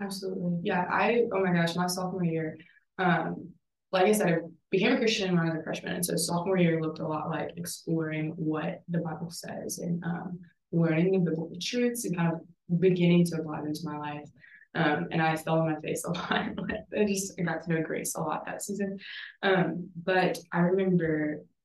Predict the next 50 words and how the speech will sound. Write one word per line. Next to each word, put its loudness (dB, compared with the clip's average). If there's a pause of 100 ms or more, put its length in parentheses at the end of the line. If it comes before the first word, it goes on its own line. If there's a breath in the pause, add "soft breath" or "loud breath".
(320)
it 2
was 4
October 0
my 2
sophomore 0
year. -4
I -2
vividly 2
remember 4
I -6
was, -4
I -2
go 2
to 4
the 2
chapel, -4
I 0
was -4
in 2
the -2
chapel -4 (480 loud breath)
and -2 (160)
worshiping. -2
And -6
I -2
just -4
realized, -2
like, -8
I, 2
I 2
think 4
I 6
was 4
singing 4
Build 2
My -2
Life. -6 (400 soft breath)
And 2
I 8
realized 6
that 0
I 0
was -2
not -4
singing -4
what -10
I -8
actually -8
believed. -8
Like, -8